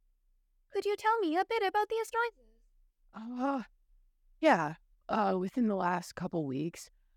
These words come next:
Speaker 2: uh, I've just heard a lot of, like, uh, paper shuffling and, uh, small screaming,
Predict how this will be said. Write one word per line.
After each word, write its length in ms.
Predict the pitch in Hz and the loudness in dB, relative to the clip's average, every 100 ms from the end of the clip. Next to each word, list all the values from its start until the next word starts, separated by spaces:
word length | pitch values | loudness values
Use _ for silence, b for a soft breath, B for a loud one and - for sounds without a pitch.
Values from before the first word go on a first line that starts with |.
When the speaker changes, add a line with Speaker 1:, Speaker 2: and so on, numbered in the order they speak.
| - - | -20 -8
Speaker 2:
uh, 260 | 190 175 170 | 0 0 0
I've 160 | - 170 | -2 -4
just 200 | 208 214 | -2 -4
heard 280 | 185 202 175 | 0 0 0
a 80 | 165 | -2
lot 260 | 160 135 160 | -4 -2 -4
of, 140 | 151 | -4
like, 320 | 139 135 - _ _ _ - _ _ _ _ - | -4 -6 -8 _ _ _ -20 _ _ _ _ -2
uh, 260 | 147 131 135 | -2 -2 -8
paper 520 | - 170 185 196 190 175 | -6 -4 -2 0 0 -2
shuffling 840 | - 180 170 180 170 165 160 160 | -2 -2 -2 -4 -4 -2 -2 -4
and, 400 | - 156 151 151 - _ _ _ - | -6 -8 -6 -8 -10 _ _ _ -10
uh, 340 | - 165 151 117 | -4 -2 -2 -6
small 720 | - - 170 165 180 175 170 | -8 -8 -4 -2 0 2 0
screaming, 1120 | 156 - - 170 180 170 165 165 160 156 156 | -2 -8 -10 -6 -4 -2 -2 -2 -2 -2 -4